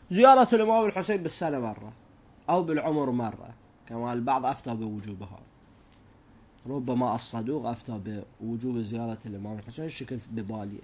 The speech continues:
أكو البعض أفتى، وبس أنا خصوصا صدوق ظنا أقول بأنه في العمر مرة مثل الحج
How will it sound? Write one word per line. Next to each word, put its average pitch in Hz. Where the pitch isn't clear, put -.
أكو 190
البعض 117
أفتى، 117
وبس 113
أنا 117
خصوصا 117
صدوق 120
ظنا 180
أقول 104
بأنه 123
في -
العمر 143
مرة 196
مثل 180
الحج 120